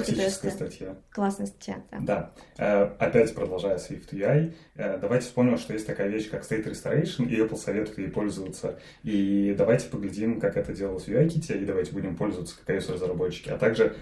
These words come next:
Speaker 1: опять-таки, поглядим, как это делает Swift U I, чтобы ваши пользователи были довольны, чтобы все данные их сохранялись при возвращении в приложение.
Speaker 2: Если ваш проект стоит разбить на локальные модули, то это возможно делать через S P M, и есть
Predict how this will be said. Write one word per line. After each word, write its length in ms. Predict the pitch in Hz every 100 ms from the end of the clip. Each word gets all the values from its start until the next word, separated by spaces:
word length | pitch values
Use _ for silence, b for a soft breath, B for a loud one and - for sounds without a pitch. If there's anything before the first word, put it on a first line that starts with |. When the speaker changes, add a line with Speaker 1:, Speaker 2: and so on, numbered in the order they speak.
| -
Speaker 1:
опять-таки, 380 | - 101 - -
поглядим, 420 | 87 98 117 120
как 160 | 101
это 140 | 101 90
делает 360 | 92 110 -
Swift 240 | - - -
U 80 | 92
I, 200 | 135 127
чтобы 420 | - 101 95 B B -
ваши 200 | 101 -
пользователи 420 | - 120 123 -
были 180 | 98 98
довольны, 340 | 90 - 127
чтобы 220 | 120 - -
все 100 | -
данные 280 | - 113
их 140 | - -
сохранялись 520 | - - 92 107 113
при 260 | - 95 101 B
возвращении 440 | - 92 87 101 110
в 40 |
приложение. 460 | 98 90 82 82 85 - _ b b b b b -
Speaker 2:
Если 460 | 220 226 - -
ваш 240 | 247 233 -
проект 340 | 226 233 -
стоит 500 | - - 226 220 -
разбить 560 | 202 208 202 214 202 -
на 400 | 208 208 202 196
локальные 840 | 208 214 202 202 196 190 190 190 -
модули, 600 | 208 320 302 214 190 190 B B _
то 320 | 214 220 226 202 196 - _
это 160 | 233 233
возможно 340 | 226 214 208
делать 240 | 202 202 196
через 320 | 202 196 -
S 140 | 202
P 140 | - 196
M, 280 | 269 381 381
и 400 | 226 247 269 247
есть 480 | 214 220 247 - -